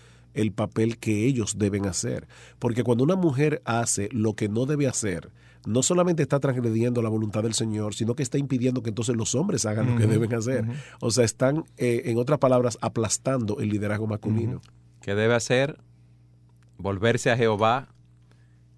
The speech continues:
Speaker 3: quien, en quien hay misericordia y quien es amplio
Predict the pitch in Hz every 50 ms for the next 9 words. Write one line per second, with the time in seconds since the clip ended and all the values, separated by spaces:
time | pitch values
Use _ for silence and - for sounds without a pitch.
0 | _ - _ _ _ - - 113 107 107 113 - - 117 107 104 - - 113 110
1 | 113 120 135 139 135 123 - 139 123 120 110 - - 120 127 131 135 135 135 131
2 | - - 107 - - 117 107 107 113 120 120 - - - _ - 120 131 135 123
3 | 107 95 - - 90 90 85 78 76 71